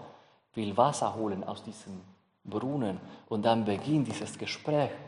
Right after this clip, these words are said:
was Christus letztendlich dieser Frau sagt:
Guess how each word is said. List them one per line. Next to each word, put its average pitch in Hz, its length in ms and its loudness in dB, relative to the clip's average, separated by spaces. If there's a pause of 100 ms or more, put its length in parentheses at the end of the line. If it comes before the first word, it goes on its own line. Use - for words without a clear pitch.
(480)
was - 240 -4
Christus 127 400 -6
letztendlich 123 580 -2
dieser 113 240 -10
Frau 120 440 0
sagt: 120 320 0